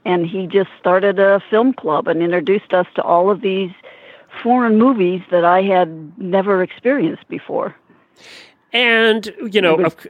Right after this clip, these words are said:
Speaker 2: of course, you, you know, we have to talk about the Black Stallion 'cause you're on a show with, that's only listened to by horse people, right? So, uh,
Speaker 1: Okay,
Speaker 2: <laughs>
Speaker 1: yes.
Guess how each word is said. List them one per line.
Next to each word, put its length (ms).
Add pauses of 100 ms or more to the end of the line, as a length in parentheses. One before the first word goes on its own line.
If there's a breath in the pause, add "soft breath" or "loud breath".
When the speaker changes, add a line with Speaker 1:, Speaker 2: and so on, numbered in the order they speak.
(100)
Speaker 2:
of 160
course, 420
you, 260
you 140
know, 100
we 120
have 180
to 100
talk 180
about 160
the 40
Black 240
Stallion 360
'cause 200
you're 100
on 80
a 60
show 260
with, 280 (180)
that's 340
only 240
listened 300
to 100
by 200
horse 260
people, 320
right? 300
So, 260 (460 loud breath)
uh, 240
Speaker 1:
Okay, 380
Speaker 2:
<laughs> 60
Speaker 1:
yes. 300